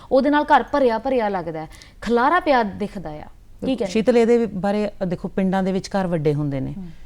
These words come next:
Speaker 2: ਸ਼ਹਿਰਾਂ ਦੇ ਵਿੱਚ ਛੋਟੇ ਹੁੰਦੇ ਨੇ, ਜਾਂ ਮੱਧ ਵਰਗ ਦੇ ਘਰ, ਉਸ ਤਰੀਕੇ ਦਾ ਹਲਕਾ ਫਰਨੀਚਰ ਰੱਖੋ। ਉਹਦੇ ਵਿੱਚ ਤੁਸੀਂ ਕੁਰਸੀਆਂ ਦਾ ਇਸਤੇਮਾਲ ਕਰ ਸਕਦੇ ਹੋ, ਹਲਕੇ ਸੋਫਿਆਂ ਦਾ ਇਸਤੇਮਾਲ ਕਰ ਸਕਦੇ ਹੋ।
Speaker 1: ਹਮ।
Speaker 2: ਬੈੱਡ ਦੀ ਢੋਅ ਬਹੁਤ ਭਾਰੀ ਨਹੀਂ ਹੋਣੀ ਚਾਹੀਦੀ,
Speaker 1: ਹਮ।
Speaker 2: ਉਹਦੇ ਨਾਲ ਕਮਰਾ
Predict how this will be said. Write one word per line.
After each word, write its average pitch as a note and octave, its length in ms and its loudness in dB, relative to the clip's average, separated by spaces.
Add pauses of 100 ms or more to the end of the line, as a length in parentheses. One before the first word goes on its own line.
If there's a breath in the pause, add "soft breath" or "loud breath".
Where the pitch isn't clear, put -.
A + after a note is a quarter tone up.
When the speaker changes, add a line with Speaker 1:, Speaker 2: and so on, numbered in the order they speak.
(380 loud breath)
Speaker 2:
ਸ਼ਹਿਰਾਂ F3+ 340 0
ਦੇ F3+ 80 0
ਵਿੱਚ F3+ 160 -2
ਛੋਟੇ E3 280 -2
ਹੁੰਦੇ C#3+ 280 -2
ਨੇ, C#3 140 -6 (720 soft breath)
ਜਾਂ F3+ 220 2 (240)
ਮੱਧ G3 280 2
ਵਰਗ F#3+ 200 2
ਦੇ F3+ 180 0
ਘਰ, F3+ 280 -2 (640)
ਉਸ A3 120 6
ਤਰੀਕੇ C4+ 320 2
ਦਾ B3+ 120 6
ਹਲਕਾ A3 340 4
ਫਰਨੀਚਰ F3+ 420 2
ਰੱਖੋ। D3+ 320 -6 (380 soft breath)
ਉਹਦੇ F#3+ 160 2
ਵਿੱਚ G#3 260 -2 (160)
ਤੁਸੀਂ G3+ 160 0
ਕੁਰਸੀਆਂ G#3+ 420 2
ਦਾ G#3 80 6
ਇਸਤੇਮਾਲ F#3 420 2
ਕਰ E3 160 0
ਸਕਦੇ D#3+ 320 -2
ਹੋ, F3 60 -2
ਹਲਕੇ F3 320 -4
ਸੋਫਿਆਂ G3 380 -2
ਦਾ G3 80 2
ਇਸਤੇਮਾਲ E3+ 440 -2
ਕਰ D3+ 160 -4
ਸਕਦੇ D#3 380 -6
ਹੋ। E3 100 -4
Speaker 1:
ਹਮ। E3+ 100 -10 (680 loud breath)
Speaker 2:
ਬੈੱਡ F#3 320 4
ਦੀ G#3 140 4
ਢੋਅ G#3+ 220 4
ਬਹੁਤ F#3+ 300 2
ਭਾਰੀ F#3 280 0
ਨਹੀਂ G3+ 120 0
ਹੋਣੀ F3+ 260 0
ਚਾਹੀਦੀ, E3+ 420 -2 (120)
Speaker 1:
ਹਮ। F3+ 200 -14
Speaker 2:
ਉਹਦੇ F#3 180 0
ਨਾਲ G3+ 160 2
ਕਮਰਾ E3+ 340 0